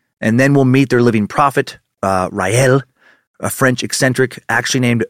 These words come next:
Claude Maurice Marcel Vorilhon, in today's timeline.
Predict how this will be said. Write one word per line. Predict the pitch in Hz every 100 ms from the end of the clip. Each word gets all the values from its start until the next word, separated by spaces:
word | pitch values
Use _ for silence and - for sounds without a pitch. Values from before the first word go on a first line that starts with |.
| -
Claude | - 143 131 127 -
Maurice | 123 123 127 123 -
Marcel | 120 117 - 131 127
Vorilhon, | 117 113 120 131 127 127 123 _ _ _ _ -
in |
today's | 98 110 104
timeline. | 113 101 85